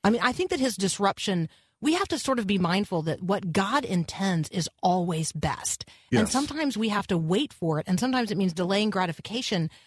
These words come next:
Speaker 1: um, or saying no to some things. I just think that it's disruptive to be a Christian in waiting.
Speaker 2: Now, that's a good thought. I hadn't thought about it that way. I wish I'd, I should go back and amend the article. But,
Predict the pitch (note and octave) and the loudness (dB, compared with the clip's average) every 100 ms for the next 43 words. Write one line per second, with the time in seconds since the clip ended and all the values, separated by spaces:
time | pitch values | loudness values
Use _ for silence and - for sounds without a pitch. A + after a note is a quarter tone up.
0 | _ _ - G3 F#3 - A3 G#3 F3+ - | _ _ -2 2 2 2 2 2 0 -2
1 | - A3+ G#3 E3+ E3+ B3+ C4 - E3 D#3+ | -2 0 2 2 2 0 -2 0 -2 0
2 | D#3 D3+ D#3 - - A#3+ D4+ - G#4 E4+ | 0 0 -2 -6 -6 0 2 2 2 0
3 | - - - A#3 G#3 A#3 C#4+ D#4 - G#3+ | -2 -4 -2 -2 0 0 0 -4 -4 -4
4 | D#3 G3+ A3 F#3 - - G3 F#3 - C#4+ | -2 -2 -2 -4 -6 -4 -2 -2 -2 0
5 | D#4 E4 _ _ _ _ _ G#3+ G3+ E3 | 0 -2 _ _ _ _ _ 0 2 2
6 | E3+ E3+ E3+ D3 - - _ _ _ _ | 2 0 -2 -6 -8 -16 _ _ _ _
7 | _ _ _ _ _ _ _ _ _ - | _ _ _ _ _ _ _ _ _ 0
8 | D#3+ F3+ G#3+ B3+ G3+ F#3 - G#3+ E3 F2 | 4 2 2 0 2 0 2 0 2 2
9 | G#2 G#2+ C#3+ C3 C#3 D#3 A2 E2+ E2 E2 | 2 2 2 2 2 2 2 0 0 0
10 | C2+ F2 E2+ G2 - G#2+ F2+ - F2+ F#2+ | 2 2 2 2 0 0 -2 -2 -2 0
11 | A#2 A#2+ G2 F#2+ G2 F#2 E2+ F#2+ F2+ F#2 | 0 0 2 2 2 2 4 4 2 2
12 | B2 A2+ D2 A1+ - E2+ | 0 -2 -6 -6 -2 -4